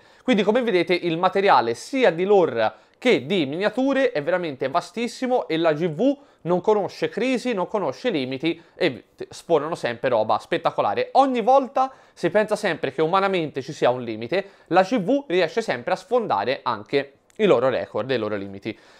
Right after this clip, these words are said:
Se lo volete ordinare, primo tutta questa roba, primo link in descrizione e in sovraimpressione dalla Gioco Libreria Semola al miglior prezzo sul mercato,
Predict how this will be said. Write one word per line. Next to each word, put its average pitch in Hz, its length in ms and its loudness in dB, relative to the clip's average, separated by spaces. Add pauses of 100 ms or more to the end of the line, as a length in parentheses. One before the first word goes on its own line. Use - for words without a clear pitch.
Se 302 200 2
lo 269 100 6
volete 240 240 4
ordinare, 147 460 2
primo 190 300 -2
tutta 160 260 0
questa 131 240 2
roba, 113 320 4 (260)
primo 254 260 6
link 247 220 2
in 220 120 2
descrizione 185 640 0
e 147 100 -4
in 147 100 -4
sovraimpressione 240 720 0
dalla 151 300 4
Gioco 240 220 4
Libreria 170 340 0
Semola 117 520 0
al 135 180 2
miglior 208 320 2
prezzo 151 260 2
sul 165 160 -4
mercato, 208 640 2